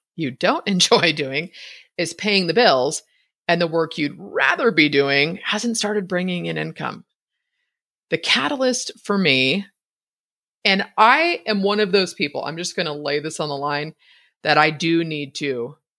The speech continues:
draw a line in the sand, or I set myself up for maybe a painful exit because there's no other way. Like, I won't quit. I won't just quit something or, like, and I do it. And I,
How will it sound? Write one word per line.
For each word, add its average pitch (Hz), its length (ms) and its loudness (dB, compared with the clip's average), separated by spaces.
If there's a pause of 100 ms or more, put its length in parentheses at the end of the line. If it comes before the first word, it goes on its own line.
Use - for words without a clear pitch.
(120)
draw 170 240 6
a - 20 4
line 160 240 4
in 151 40 -8
the 139 80 -8
sand, 143 540 -6 (320)
or 151 80 0
I - 20 2
set - 380 0
myself 165 500 2 (100)
up 160 300 2 (500)
for 165 160 0
maybe 151 320 2
a 135 80 0
painful 175 540 -2
exit 240 640 0 (440)
because 180 260 -2
there's 156 160 -2
no 165 140 2
other 156 180 4
way. 151 260 4
Like, 147 160 0
I 147 80 4
won't 147 280 -2
quit. - 220 -4
I 156 120 4
won't 156 180 -4
just 147 160 -8
quit - 220 -8
something 135 340 -6
or, 123 220 -8
like, 143 360 0 (680)
and 190 120 4
I 190 80 6
do 247 200 0
it. - 180 -6
And 156 120 2
I, 156 200 4